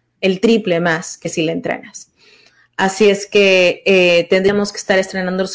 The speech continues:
o sea, quitarnos ese miedo, eh,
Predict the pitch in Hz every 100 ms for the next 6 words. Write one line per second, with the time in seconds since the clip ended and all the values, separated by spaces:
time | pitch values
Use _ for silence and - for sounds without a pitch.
0 | - 202 202 180 - - 285 302 403 320
1 | 311 285 254 196 185 269 - _ _ _
2 | _ _ _ 214 202 196 190 180 170 -
3 | -